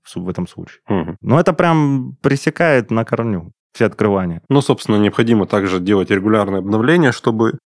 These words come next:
Speaker 2: не было возможности получить, скажем так, в письме то, что взломает сам почтовый.
Speaker 1: Я тебе помогу. Ты, наверное, имеешь в виду, регулярно нужны обновления для того, чтобы не, не подошёл какой-нибудь эксплойт, который в старом П О есть,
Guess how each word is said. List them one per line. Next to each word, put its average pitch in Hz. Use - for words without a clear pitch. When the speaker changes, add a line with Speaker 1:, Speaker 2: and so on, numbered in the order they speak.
Speaker 2:
не 113
было 101
возможности 98
получить, 95
скажем 90
так, -
в -
письме 117
то, -
что -
взломает 92
сам -
почтовый. -
Speaker 1:
Я 120
тебе 110
помогу. 107
Ты, 101
наверное, 104
имеешь 107
в -
виду, 123
регулярно 113
нужны 110
обновления 113
для 98
того, 107
чтобы 101
не, 110
не 117
подошёл 123
какой-нибудь 104
эксплойт, 147
который 104
в -
старом 110
П 110
О 131
есть, 104